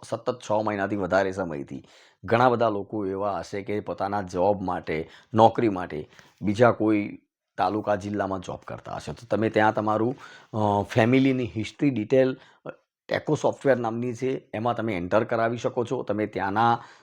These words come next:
વતની છો એટલે કે તમે ત્યાં રહો છો, તમારે બધો જ લાભ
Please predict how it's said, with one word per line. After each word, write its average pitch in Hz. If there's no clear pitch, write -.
વતની 123
છો 131
એટલે 135
કે 156
તમે 131
ત્યાં 113
રહો 127
છો, 143
તમારે 110
બધો 113
જ 123
લાભ 110